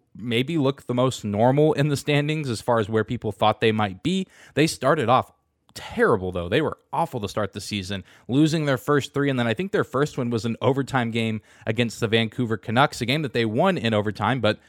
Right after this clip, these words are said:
if you know anything about the Vancouver Canucks this season, they are not off to a great start themselves. The Wild seem to now have found their footing as they're in the top three, competing with Winnipeg for the second place spot in the division right now.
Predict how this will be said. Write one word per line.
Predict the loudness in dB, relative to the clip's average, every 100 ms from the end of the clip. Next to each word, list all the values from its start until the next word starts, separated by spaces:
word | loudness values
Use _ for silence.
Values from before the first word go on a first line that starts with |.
| _ _
if | -10 -8
you | -4
know | -2
anything | -2 -4 -4
about | -2 -2
the | -2
Vancouver | -6 -4 -10
Canucks | -2 0 0 -2
this | -2
season, | 2 2 2
they | 4 4
are |
not | 4 4 2
off | 2 0 0
to | -4
a |
great | 0 0 -2
start | 0 -2 -2 -6
themselves. | -12 -4 2 4 2 -4 -20 _ -4
The |
Wild | 0 2 2 -2
seem | -6 -6 -6 -6
to | -4
now | 0 2 2
have | 0 0
found | 0 0
their | -2
footing | -2 -4 -2 -2
as | -2
they're | -2 -2
in | -4
the |
top | -2 0 0
three, | -4 -4 -2 -4 -10 -20
competing | -6 -4 -2 -2 -2 -2
with | 2 2 2
Winnipeg | -2 -2 0 2 0
for | -2 -2 -2
the | -2
second | -2 -2 -2
place | -4 -4
spot | -2 2 2
in | 0
the |
division | -4 -4 -4 -6
right | -4
now. | 0 0 0